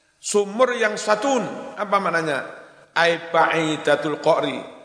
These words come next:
Jauh dasarnya. Berarti jer-, jeruh. Qala al-Qurtubi, sumya syaitanu syaitanan. Setan disebut setan yang maknanya jauh, toh?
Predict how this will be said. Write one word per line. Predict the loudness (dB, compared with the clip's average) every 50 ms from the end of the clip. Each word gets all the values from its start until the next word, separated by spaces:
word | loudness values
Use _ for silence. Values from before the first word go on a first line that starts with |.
| -20 _ _ _ _ _ _
Jauh | -2 0 2 2 2 2 0 0 -2 -2 -4 -6 -2 0
dasarnya. | 0 0 0 -2 0 0 0 0 0 -2 -2 -2 -2 -4 -6 -10 -16 -20 -20 -20 _ _ _ _ _ _ _ _ _ _
Berarti | -2 0 0 0 0 -2 -4 -6
jer-, | -2 0 2 2 2 2 0 -2 -6 -8 -10 -12 -14 -16 -20 -20 -20 -20 -20 _ _ _ _ _
jeruh. | _ -4 -2 0 2 2 2 0 0 -4 -10 -14 -16 -18 -20 -20 -20 -20 _ _ _
Qala | _ 0 2 2 4 4 4
al-Qurtubi, | 4 4 0 -2 -6 -4 -4 -2 0 2 2 2 2 2 -2 -8 -10 -14 -16 -20 -20 -20 -20 _ _ _ _
sumya | -12 -6 -2 4 4 4 4 4 0 -2 0 0 0 0
syaitanu | 0 -2 -2 0 0 0 0 -2 -4 -2 0 2 2 2 0 -2 -4 -4
syaitanan. | -2 -2 -2 -2 -2 -2 0 0 0 0 0 -2 -2 -4 -6 -10 -12 -12 -14 -16 -18 -20 -20 -20 -20 -20 _
Setan | -8 -2 0 0 0 0 -2 0 4 4 4 4 2 -2 -2 -2
disebut | -4 -2 0 0 0 0 2 -2 -2 -2 0
setan | 0 0 0 0 0 -2 -2 0 2 2
yang | 2 2 2
maknanya | 0 0 2 2 2 2 2 0 -2 0
jauh, | 4 6 8 8 8 6
toh? | 2 0 -2